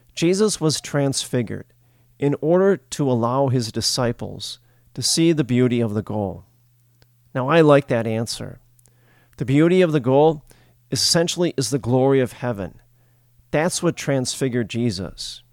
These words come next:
And that gave the apostles the confidence to continue on in the mission, especially after Jesus ascended back into heaven. They needed that reassurance, that confidence of the goal, heaven,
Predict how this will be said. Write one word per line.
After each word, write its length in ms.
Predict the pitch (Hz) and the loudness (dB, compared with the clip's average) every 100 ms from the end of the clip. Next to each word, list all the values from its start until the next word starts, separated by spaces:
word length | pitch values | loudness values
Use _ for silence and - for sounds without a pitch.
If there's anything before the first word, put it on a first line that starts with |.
| _ _ _ _ _ _ _ _ _ - | _ _ _ _ _ _ _ _ _ -4
And 300 | 143 156 - - | 0 0 -2 -2
that 280 | 147 170 | -2 -2
gave 320 | - 156 151 123 | -2 0 0 -2
the 120 | 135 | -4
apostles 840 | - 135 131 127 107 107 - - - | -2 -2 -2 -2 -6 -12 -14 -16 -14
the 80 | 117 | -8
confidence 800 | 131 135 151 151 143 147 - - _ | -2 -2 -2 -2 0 -2 -6 -12 _
to 100 | 131 | -8
continue 640 | - 120 - 151 147 131 | -4 -4 -4 -2 0 0
on 340 | 127 110 - - - _ - | 0 -2 -8 -16 -20 _ -6
in 100 | 131 | -2
the 60 | 131 | 0
mission, 420 | 139 - 98 87 _ _ _ _ _ _ | 0 -2 -10 -12 _ _ _ _ _ _
especially 680 | 139 - - 180 - 147 127 | -2 0 2 0 0 -2 -2
after 380 | 127 127 - 131 | -2 -4 -2 -4
Jesus 540 | - 127 107 107 - - | 0 0 0 -2 -6 -6
ascended 500 | - - 156 170 - | -2 0 2 0 2
back 280 | 123 123 135 | 2 2 0
into 240 | 120 123 | -4 -2
heaven. 420 | 113 120 98 - _ _ _ _ _ - | 0 -2 -2 -10 _ _ _ _ _ 0
They 220 | 165 196 | 2 2
needed 360 | 175 185 185 | 4 4 4
that 180 | 139 123 | 2 0
reassurance, 1080 | 127 151 143 - 147 165 110 - - - - | 0 0 0 -4 -4 -2 -4 -10 -12 -12 -12
that 120 | 123 - | -14 -12
confidence 880 | - 143 170 131 101 - - - - | -6 -4 -2 -4 -6 -8 -12 -12 -6
of 140 | 120 | -2
the 100 | 123 | -2
goal, 400 | 117 120 117 - - - _ | 0 0 0 -4 -14 -20 _
heaven, 380 | - 135 107 | -2 -2 -2